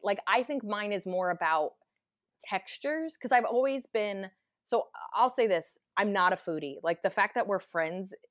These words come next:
in that sense is kinda crazy. I grew up on microwavable meals and peanut butter and jelly, and if I didn't have allergies, I would still be eating all that stuff. I'm not a foodie.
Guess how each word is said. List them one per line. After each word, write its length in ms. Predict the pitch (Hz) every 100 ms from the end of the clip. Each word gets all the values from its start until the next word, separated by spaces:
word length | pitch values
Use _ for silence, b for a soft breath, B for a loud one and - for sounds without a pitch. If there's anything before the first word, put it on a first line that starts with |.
| _
in 160 | - 170
that 220 | 156 156
sense 300 | - 214 214
is 100 | 170
kinda 280 | - 160 156
crazy. 580 | - 151 165 190 226 233 _ _ -
I 280 | 175 180 170 -
grew 200 | 196 202
up 140 | 196 190
on 180 | 175 180
microwavable 640 | 190 208 202 196 196 196
meals 380 | 190 180 170 160 -
and 140 | 170 160
peanut 220 | 180 180
butter 160 | 175
and 100 | 175 165
jelly, 440 | 156 151 151 139
and 80 | 160
if 100 | 156
I 100 | 156
didn't 200 | 160 170
have 140 | 170 170
allergies, 600 | 151 160 185 226 254 240 -
I 120 | 180
would 160 | 175 170
still 300 | - 170 165
be 140 | 165
eating 280 | 147 151 143
all 120 | 139
that 220 | - -
stuff. 280 | - 147 143 _
I'm 160 | 175 175
not 160 | 180 185
a 40 |
foodie. 460 | 180 254 254 254